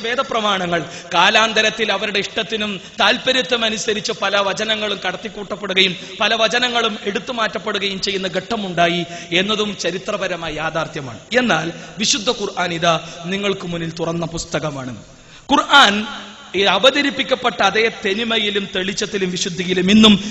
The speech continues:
ജനങ്ങൾക്ക് മുന്നിൽ തലയുയർത്തി നിൽക്കുന്നു. ഇതിലെ, ഇതിൽ വൈരുദ്ധ്യങ്ങളുണ്ടോ? അന്വേഷിക്കാം, പഠനവിധേയമാക്കാം. ഈ വൈരുദ്ധ്യങ്ങളിൽ വിശുദ്ധ ഖുർആനിൽ വല്ല പുഴുത്തു-,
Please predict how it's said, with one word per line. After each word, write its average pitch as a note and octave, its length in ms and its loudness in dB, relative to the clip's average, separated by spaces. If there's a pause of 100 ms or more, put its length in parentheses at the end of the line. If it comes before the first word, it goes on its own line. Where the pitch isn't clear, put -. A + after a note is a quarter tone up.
(240)
ജനങ്ങൾക്ക് G3+ 500 0
മുന്നിൽ E3+ 260 -6
തലയുയർത്തി E3+ 460 -2
നിൽക്കുന്നു. D3+ 320 -8 (440)
ഇതിലെ, A3+ 260 4 (180)
ഇതിൽ G#3+ 180 4 (300)
വൈരുദ്ധ്യങ്ങളുണ്ടോ? F#3 800 0 (260)
അന്വേഷിക്കാം, G3 560 -2 (440)
പഠനവിധേയമാക്കാം. G3 960 0 (420)
ഈ - 20 8 (120)
വൈരുദ്ധ്യങ്ങളിൽ G#3+ 600 4 (220)
വിശുദ്ധ G3 320 2
ഖുർആനിൽ G#3 380 2
വല്ല F#3 240 0
പുഴുത്തു-, G3 320 -4